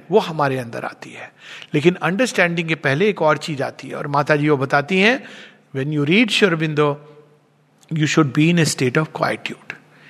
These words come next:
inner quietude।" जब हम इस भाव से पढ़ते हैं, अच्छा हम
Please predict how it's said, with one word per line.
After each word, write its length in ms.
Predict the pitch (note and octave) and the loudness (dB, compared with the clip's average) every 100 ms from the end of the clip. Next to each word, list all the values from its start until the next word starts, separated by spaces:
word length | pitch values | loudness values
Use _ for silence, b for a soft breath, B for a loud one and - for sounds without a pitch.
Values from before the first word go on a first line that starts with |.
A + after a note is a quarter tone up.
| b b | b b
inner 240 | A3+ B3 G#3+ | 0 4 2
quietude।" 640 | - C#3+ A2 - - _ _ b b b - | 2 -4 -4 -10 -20 _ _ b b b -2
जब 180 | F3 B3 | 0 2
हम 140 | C4+ | 2
इस 140 | C4 G#3 | 0 0
भाव 200 | G#3+ A3+ | 0 0
से 140 | B3+ | 0
पढ़ते 340 | G#3+ A3 A#3+ | 0 0 2
हैं, 340 | A3+ A3+ - - | 0 0 -10 -2
अच्छा 240 | - - | -2 0
हम 180 | A#3 A#3 | 0 0